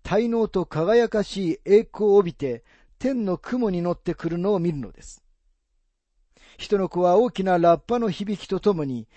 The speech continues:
御使いたちを遣わします。すると、御使いたちは、天の果てから果てまで、四方からその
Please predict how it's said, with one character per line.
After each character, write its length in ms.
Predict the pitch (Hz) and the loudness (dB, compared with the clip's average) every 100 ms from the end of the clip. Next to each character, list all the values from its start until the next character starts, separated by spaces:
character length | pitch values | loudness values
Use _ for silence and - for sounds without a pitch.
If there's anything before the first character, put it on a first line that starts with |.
| - - | -20 -6
御 160 | 185 | -4
使 300 | 190 - 240 | -4 -2 0
い 80 | 226 | 0
た 140 | 202 190 | 0 -4
ち 180 | - | -2
を 80 | 220 | -2
遣 260 | - - 147 | -2 -6 -6
わ 80 | 120 | -6
し 160 | - | -10
ま 100 | 90 | -18
す。 220 | - - _ _ _ _ _ _ _ _ _ _ _ _ _ - - | -20 -20 _ _ _ _ _ _ _ _ _ _ _ _ _ -20 -20
す 140 | - 202 | -6 -4
る 60 | 196 | 0
と、 120 | 202 | 0
御 140 | 190 | 0
使 240 | - - 214 | -2 2 2
い 60 | |
た 120 | 190 | 2
ち 120 | 180 160 | -2 0
は、 260 | 180 196 _ - | 0 0 _ -10
天 240 | - 269 240 | -4 -2 -2
の 120 | 185 | -4
果 180 | 117 170 | -4 -4
て 120 | 190 | -4
か 140 | - | 0
ら 120 | 170 143 | 0 0
果 160 | 147 | -2
て 120 | 185 | -4
ま 140 | 170 139 | -4 -4
で、 240 | 127 113 _ _ _ | -6 -10 _ _ _
四 220 | - 240 | -8 -2
方 180 | 220 190 | 0 0
か 140 | - | 0
ら 120 | 170 156 | 0 0
そ 140 | 185 | -2
の 180 | 190 | -6